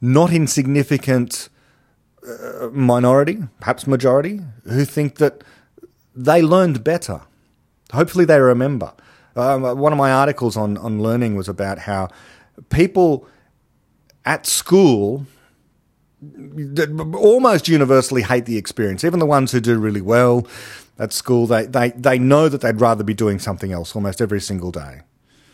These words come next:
Even the ones that, you know, turn up and do very well. You know, I was one of these kids who turned up, uh, I kind of enjoyed it, kind of, uh, went, went to school and had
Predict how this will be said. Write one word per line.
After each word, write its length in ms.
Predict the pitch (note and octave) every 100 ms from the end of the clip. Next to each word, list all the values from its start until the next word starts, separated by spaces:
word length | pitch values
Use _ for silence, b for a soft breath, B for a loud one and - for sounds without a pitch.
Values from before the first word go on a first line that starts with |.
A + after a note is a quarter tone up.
| b b b b b b b b b b _ -
Even 280 | D#3+ D#3+
the 60 | D3
ones 320 | C#3 C3+ B2
that, 120 | B2+
you 80 | A#2
know, 380 | A2+ G#2+ G#2+ E2 -
turn 280 | D#3+ D3+
up 180 | C3 A#2+
and 100 | A2+
do 140 | A2 A#2
very 220 | A#2+ A2
well. 320 | G#2 G#2 G#2
You 60 | G2+
know, 100 | G2
I 60 |
was 140 | B2 A#2
one 140 | C3
of 60 | A#2
these 180 | A2+ -
kids 280 | - A2+
who 60 | G2+
turned 300 | - D3 C#3+
up, 180 | A#2 A#2+
uh, 400 | A2 G#2+ A2 G#2
I 60 | A#2
kind 260 | - G3+ C4
of 60 |
enjoyed 400 | F#3+ C3+ C#3 C#3
it, 120 | C#3
kind 220 | - C#3+ C3+
of, 80 |
uh, 1000 | B2 A#2+ A#2+ A#2+ A#2+ A#2+ A#2 A2+ A2 A2
went, 440 | A#2 C3 E3 C3 C3
went 240 | D#3 F3+
to 100 | E3+
school 400 | - - C3+ B2+
and 140 | A#2 G#2+
had 280 | A2+ A#2